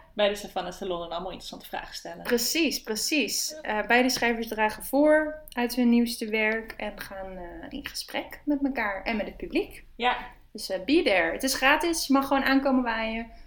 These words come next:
Speaker 2: Zondag vierentwintig oktober van vijf tot zes.
Speaker 1: Yes.
Speaker 2: Dan staat er ook nog op het programma een, eh, hele toffe avond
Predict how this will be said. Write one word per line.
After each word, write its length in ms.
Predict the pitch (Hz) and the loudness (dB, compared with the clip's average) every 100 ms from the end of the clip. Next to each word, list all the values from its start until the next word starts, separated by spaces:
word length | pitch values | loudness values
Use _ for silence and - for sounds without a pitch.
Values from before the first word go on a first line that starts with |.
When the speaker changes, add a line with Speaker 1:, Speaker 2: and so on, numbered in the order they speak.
| - - | -20 -4
Speaker 2:
Zondag 360 | - 269 262 | 4 6 6
vierentwintig 480 | - 226 226 214 - | 2 -4 -2 -6 -6
oktober 480 | 202 - 185 185 185 | -10 -4 -4 -4 -6
van 180 | 196 196 | -8 -8
vijf 280 | - 156 160 | -8 -8 -10
tot 220 | - 220 | -12 -8
zes. 500 | - 359 - - - 190 | -4 -4 -6 -10 -12 -14
Speaker 1:
Yes. 720 | 190 208 202 - - - - _ | -12 -12 -12 -16 -18 -20 -20 _
Speaker 2:
Dan 600 | 180 269 339 214 190 180 | 8 10 10 8 2 -4
staat 280 | - 240 254 | 2 4 4
er 120 | 240 | 2
ook 240 | - 277 - | 4 4 8
nog 160 | 277 | 6
op 180 | - 214 | 6 -4
het 140 | 208 - | -4 -6
programma 760 | 202 - 185 185 170 175 - - | -8 -6 -4 -2 -4 -4 -10 -14
een, 380 | - 196 190 190 | -8 -4 -4 -6
eh, 840 | - 196 190 190 98 - - - 170 | -8 -8 -8 -10 -10 -12 -14 -8 2
hele 360 | 247 320 262 | 6 6 4
toffe 320 | - 269 - | 2 0 0
avond 720 | - 190 196 180 175 175 - | -2 0 0 -2 -10 -12 -14